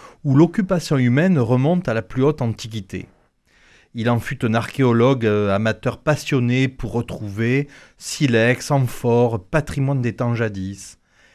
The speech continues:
Et puis voilà qu'il a rêvé comment circuler entre les hauts cantons de montagne jusqu'à la plaine, et comment des pèlerins pouvaient passer par là. Cette rêverie d'un homme ancré dans la connaissance de sa terre a rencontré les données de l'histoire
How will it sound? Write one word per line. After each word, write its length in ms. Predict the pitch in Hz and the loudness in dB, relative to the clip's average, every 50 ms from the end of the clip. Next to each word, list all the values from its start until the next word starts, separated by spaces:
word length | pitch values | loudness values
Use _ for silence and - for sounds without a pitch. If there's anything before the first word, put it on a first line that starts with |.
| _ _ _ _ _ - | _ _ _ _ _ -6
Et 80 | 139 123 | -6 -2
puis 160 | - 196 208 | 2 2 2
voilà 300 | 160 147 117 113 156 170 | 4 4 4 4 4 2
qu'il 180 | - - 113 | 0 -4 -4
a 60 | 101 87 | -4 -2
rêvé 500 | - - 160 156 123 107 110 127 156 170 | 2 4 4 4 4 2 0 0 0 0
comment 500 | 170 - - 170 165 170 196 196 151 120 | -2 -2 -2 0 2 2 2 2 2 0
circuler 840 | - - - - 208 - - - - - 131 113 117 135 185 220 - - - - - _ - | -4 -6 -6 -4 -4 -4 -4 -8 -8 -6 -4 0 0 0 0 -2 -6 -14 -20 -20 -20 _ -4
entre 320 | 147 139 135 - - 123 | 0 0 0 0 0 0
les 80 | 117 139 | 4 6
hauts 140 | 185 226 - | 6 6 6
cantons 360 | - 190 175 156 147 165 151 | 6 4 4 4 2 2 2
de 140 | 139 127 117 | 2 2 2
montagne 560 | 113 110 110 110 101 95 151 180 196 190 143 | 0 0 0 -2 0 0 0 2 2 0 0
jusqu'à 400 | 101 117 175 196 - - - 160 | 0 0 0 0 0 0 -2 0
la 100 | 143 135 | 0 -2
plaine, 480 | - - 120 113 104 101 98 101 104 - _ - - - _ - | -2 -2 -4 -2 -2 -2 -4 -6 -8 -10 _ -20 -20 -20 _ -4
et 80 | 131 | -4
comment 240 | 127 - 202 190 160 | 0 2 4 4 4
des 160 | 135 117 120 | 2 2 0
pèlerins 400 | 98 - 139 120 117 120 170 196 | 2 4 4 4 6 6 4 4
pouvaient 280 | 190 - 147 120 131 131 | 4 2 0 0 0 0
passer 280 | 131 123 113 - 147 127 | 0 -2 -4 -4 -4 -6
par 220 | - 117 95 98 | -6 -6 -10 -10
là. 180 | 98 98 - _ _ _ _ _ _ _ _ _ _ _ _ _ _ _ | -14 -18 -20 _ _ _ _ _ _ _ _ _ _ _ _ _ _ _
Cette 320 | _ - - 156 147 151 - | _ -2 0 0 2 4 2
rêverie 560 | 139 123 156 190 175 147 156 147 143 175 180 | 2 6 6 4 4 6 4 2 4 2 0
d'un 180 | 139 127 123 131 | 0 0 0 2
homme 220 | 147 160 151 127 | 2 2 2 2
ancré 400 | 113 123 135 127 - - - 185 | 2 2 2 2 0 2 0 2
dans 100 | 151 139 | 2 2
la 140 | 127 113 110 | 0 0 -2
connaissance 640 | - - 185 175 156 147 131 - - 156 147 131 113 | -2 0 -2 0 0 0 -2 -2 -2 -2 -2 -2 -4
de 40 | 113 | -6
sa 200 | - - 110 95 | -8 -6 -8 -8
terre 420 | 95 - 120 123 143 165 165 175 - _ - - - _ - | -6 -4 -4 -4 -2 -4 -6 -8 -12 _ -20 -20 -20 _ -12
a 80 | 117 | -10
rencontré 640 | 110 107 143 151 151 - - 131 123 117 - - 175 | -6 -2 0 0 2 2 2 0 0 0 -2 -2 -2
les 120 | 147 117 | -2 -2
données 280 | 101 101 127 131 135 120 | 0 0 0 2 2 0
de 80 | 107 101 | -2 -4
l'histoire 640 | 98 - - - - 151 165 175 185 185 185 | -10 -12 -14 -10 -6 -4 -2 -2 -2 -2 -4